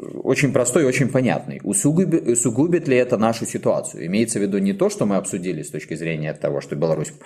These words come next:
становится теперь, скорее всего, гарантированной мишенью, а с точки зрения вот всего того, что происходит на международной арене с Беларусью после двадцать четвёртого февраля.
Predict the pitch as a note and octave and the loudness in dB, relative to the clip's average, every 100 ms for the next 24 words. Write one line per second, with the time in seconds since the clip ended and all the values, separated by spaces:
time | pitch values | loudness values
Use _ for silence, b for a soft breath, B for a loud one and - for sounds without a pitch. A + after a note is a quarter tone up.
0 | B - - D#2+ D2 - C#2+ D2 B B | B -12 -6 -2 -2 -4 -6 -6 B B
1 | _ - D#2+ D#2 - F2+ D#2 D#2 D#2+ D#2 | _ -12 -4 -4 -2 -2 0 -2 -4 0
2 | E2 - D#2+ D2+ C#2 D2 - F3+ E3+ A2 | -2 0 -2 -2 -4 -2 2 2 4 2
3 | G2 B B B - G2+ A#2 A#2+ - G#2+ | 0 B B B 2 2 4 0 2 2
4 | A#2 B2+ A#2 A2 G#2+ G#2 - - - A2+ | 4 4 4 4 2 0 -8 -10 -4 0
5 | G#2 G2+ A#2 C#3+ G#2 G2 G2 - G#2+ F#2+ | 2 4 2 2 0 2 0 2 2 2
6 | G2 F#2 E2+ F#2 F2+ F2+ F2+ F2+ E2+ D2+ | 0 -4 -2 -2 0 0 0 -2 -4 -2
7 | F2 F#2 C#3 C#3 E2+ G2 F#2+ F#2+ F2+ E2 | 0 2 2 -2 -2 -2 0 -2 -2 -4
8 | E2 E2 E2 - D#2 D#2 D2+ D2 D2 A1 | -6 -6 -8 -6 -6 -6 -8 -4 -4 -4
9 | G1+ | -8